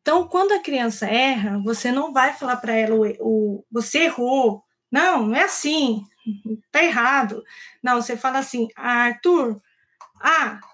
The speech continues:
e ele escreveu B, você vai falar, "Arthur, A." Aí você reforça, "Parabéns, Arthur, A." Você pegou a mão dele e escreveu A. "Arthur, C."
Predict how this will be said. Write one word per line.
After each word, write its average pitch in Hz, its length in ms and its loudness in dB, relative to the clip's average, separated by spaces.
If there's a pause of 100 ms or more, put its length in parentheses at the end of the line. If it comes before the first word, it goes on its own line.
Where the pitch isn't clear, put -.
(100)
e 247 120 -6
ele 254 140 -2
escreveu 220 480 -4
B, 220 480 -2 (1120)
você 254 220 0
vai 269 100 -2
falar, 262 300 0 (200)
"Arthur, 359 640 2 (100)
A." 508 600 0 (680)
Aí 269 240 4
você 302 200 -6
reforça, 240 580 -4
"Parabéns, 392 720 2
Arthur, 359 480 -2
A." 330 500 0
Você 233 160 -12
pegou 233 280 -4
a 262 60 -2
mão 285 200 -4
dele 247 280 -4
e - 20 -10
escreveu 339 560 -4
A. 330 220 0 (1000)
"Arthur, 427 480 2
C." - 640 -2